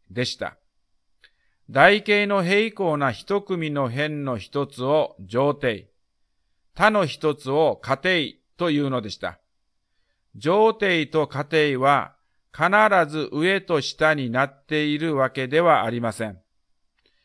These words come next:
右のように横になった台形では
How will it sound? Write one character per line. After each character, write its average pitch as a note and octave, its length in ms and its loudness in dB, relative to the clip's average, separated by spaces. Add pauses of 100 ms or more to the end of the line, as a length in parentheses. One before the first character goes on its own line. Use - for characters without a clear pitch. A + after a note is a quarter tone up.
(200)
右 E3+ 300 -4
の F#3 140 4
よ D#3+ 200 4
う D3 60 -2
に D3 340 -6 (540)
横 E3 340 2
に G3 160 -4
な D#3 140 4
っ - 200 -4
た C#3+ 160 2
台 D3+ 320 2
形 D3 300 -2
で C#3+ 140 0
は D3 340 2